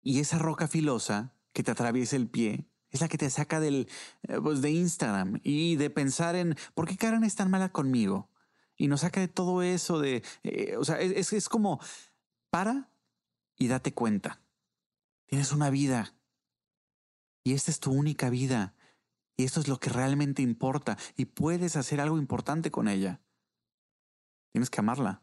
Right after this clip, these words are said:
tienes que cuidarla. Y, y fíjate, es sorprendente pensar en que cuando alguien se muere o está a punto de morir o se lastima de gravedad, ese suele ser el momento en que muchos alrededor de esa persona empiezan a pensar, "¿Realmente estoy haciendo lo que me gustaría hacer?".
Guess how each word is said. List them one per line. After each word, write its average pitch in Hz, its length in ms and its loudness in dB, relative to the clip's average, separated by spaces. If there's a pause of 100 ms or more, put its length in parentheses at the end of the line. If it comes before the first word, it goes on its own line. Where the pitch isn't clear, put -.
tienes 127 220 0
que 135 100 -4
cuidarla. 107 560 0 (380)
Y, - 420 0 (340)
y 156 80 0
fíjate, 139 360 0
es 135 80 -2
sorprendente 131 560 0
pensar 120 360 0
en 131 100 0
que 113 100 -4
cuando 101 320 2
alguien 135 280 0
se 120 160 -2
muere 101 380 2
o 98 80 -2
está 127 180 -2
a - 40 -10
punto 143 260 0
de 135 80 2
morir 123 520 2
o - 120 -2
se 120 140 0
lastima 151 340 0
de 123 60 0
gravedad, 110 520 0 (520)
ese - 260 -2
suele 139 300 0
ser 143 160 -2
el 135 100 0
momento 131 480 0
en 139 120 0
que 110 100 0
muchos 123 340 0
alrededor 107 560 0
de 123 80 0
esa 123 160 -4
persona 123 460 -2
empiezan 117 340 -2
a 110 100 -2
pensar, 101 480 -4 (400)
"¿Realmente 151 440 0
estoy - 180 -4
haciendo 165 320 -2
lo 156 100 0
que - 80 -4
me 147 100 -2
gustaría 135 340 -4
hacer?". - 360 -6